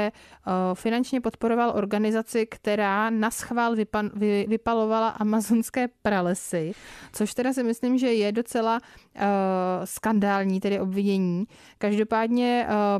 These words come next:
prezident, eh, citoval svého syna, který, eh, na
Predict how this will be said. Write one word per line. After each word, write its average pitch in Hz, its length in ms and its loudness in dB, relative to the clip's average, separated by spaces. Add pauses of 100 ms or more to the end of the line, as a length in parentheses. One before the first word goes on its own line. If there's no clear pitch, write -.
prezident, 247 680 0
eh, 220 220 2
citoval 240 560 0
svého 233 640 0
syna, 185 600 0
který, 214 600 -2
eh, - 20 -4 (260)
na 202 380 2